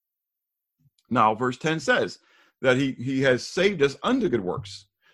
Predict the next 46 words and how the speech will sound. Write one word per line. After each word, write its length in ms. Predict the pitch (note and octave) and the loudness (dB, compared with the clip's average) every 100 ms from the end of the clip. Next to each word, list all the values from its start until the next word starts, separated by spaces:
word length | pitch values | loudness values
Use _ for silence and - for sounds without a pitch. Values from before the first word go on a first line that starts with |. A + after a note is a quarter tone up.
| - | 0
So 220 | E3 C#3 | 4 4
therefore, 500 | C3+ D#3 D#3 C#3+ C3+ | 4 2 2 0 2
those 300 | A#2+ C#3 C#3 | 2 0 0
who 120 | D3+ | -2
are 120 | A#2 | -2
saved 380 | - C4 D#3+ A#2 | -2 0 2 0
will 260 | - C#3 C#3+ | -2 -4 -2
desire 420 | C#3 A#2+ B2 A#2+ | 0 0 2 2
to 120 | G#2+ | -2
serve 300 | G#2 G3+ A3 | -4 2 2
him. 220 | B2 F2+ - - - - | 2 -4 -8 -20 -16 -8
But 80 | |
that's 240 | - F3 - | -4 -4 -2
not 300 | E3 D#3 - | 0 0 -4
the 80 | C#3+ | 0
basis 420 | D#3+ E3+ A2 - | 0 0 -8 -6
of 160 | A#2 | -4
my 160 | A2 G#2 | -4 -4
salvation 580 | G#2+ A2 G2+ A#2 - F2+ - | -4 -2 0 0 -2 -8 -4
at 120 | G#2 | 0
all. 320 | G#2+ F2 - _ _ _ _ _ _ _ _ _ _ _ _ _ _ _ | 0 -2 -8 _ _ _ _ _ _ _ _ _ _ _ _ _ _ _
Secondly, 560 | - - B3 B3+ C3+ A#2+ | -6 2 2 0 -6 -2
though, 340 | F2 D#2 C2+ _ _ _ | -2 -2 -6 _ _ _
where 140 | - D3 | -6 -4
Paul 320 | - E3+ E3 | 2 4 6
then 160 | D3+ C#3 | 4 2
gets 200 | D3+ E3+ | -4 -2
into 220 | E3 D#3 | -4 -4
this 280 | A#2 A2 - | -4 -4 -4
in 160 | C3 | -2
the, 160 | B2 - _ _ - - - | -2 -4 _ _ -18 -16 -6
into 320 | C3 A#2 A#2+ | -4 0 -2
the, 220 | G#2 E2 - | -4 -10 -12
the 180 | G#2+ G#2+ - | -12 -12 -4
rest 260 | C#3 C3 | -4 -2
of 100 | B2 | -8
ten 360 | - D#3 C3 B2+ | -2 0 0 -2
and 160 | C3+ C3+ | -2 0
into 260 | C3+ B2+ | -2 -2
eleven, 360 | A#2 C3 A2 F#2+ | 0 2 0 -2
that's 160 | G#2+ | -4
why 120 | B2 A2+ | 0 0
we 60 | |
read 200 | A2+ A#2 | 2 0
that 120 | G#2 | -2
far, 380 | - C3+ G2+ F#2 | -4 0 0 0